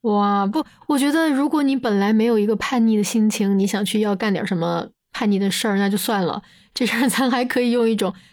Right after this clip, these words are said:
挑战一下的心态去做，但是你明明那个时候还有点自己的小心思。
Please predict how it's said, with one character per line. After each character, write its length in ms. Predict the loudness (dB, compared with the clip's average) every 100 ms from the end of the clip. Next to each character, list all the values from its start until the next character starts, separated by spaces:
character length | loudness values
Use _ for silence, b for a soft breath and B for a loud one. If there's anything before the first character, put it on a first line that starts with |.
| _
挑 200 | -4 -2
战 180 | 0 0
一 20 |
下 140 | 2
的 80 | 0
心 160 | 2 2
态 160 | 2
去 140 | 0 -2
做， 260 | -2 -2
但 160 | 0 0
是 60 |
你 80 | 2
明 160 | 2 2
明 100 | 2
那 80 | 2
个 100 | 2
时 80 |
候 80 | 0
还 180 | 0 0
有 100 | 0
点 120 | 0 -2
自 120 | -2
己 80 | -2
的 80 |
小 200 | -2 -2
心 200 | -2 -2
思。 280 | -2 -2 -6